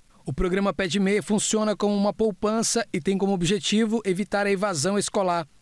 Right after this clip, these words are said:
promovendo a permanência dos estudantes nas escolas e incentivando a conclusão da última etapa do ensino básico.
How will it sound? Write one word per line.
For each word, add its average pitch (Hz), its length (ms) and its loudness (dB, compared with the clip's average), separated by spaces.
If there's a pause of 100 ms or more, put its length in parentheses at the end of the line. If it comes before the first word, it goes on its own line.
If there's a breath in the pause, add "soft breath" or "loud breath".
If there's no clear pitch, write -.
(120)
promovendo 180 560 0
a 165 60 0
permanência 202 680 0
dos 139 180 0
estudantes 185 580 0
nas 185 180 0
escolas 202 640 0 (260 soft breath)
e 143 80 -2
incentivando 196 840 0
a 185 100 -2
conclusão 208 600 0
da 180 160 0
última 226 360 0
etapa 175 420 -2
do 165 100 2
ensino 190 300 0
básico. 135 520 -2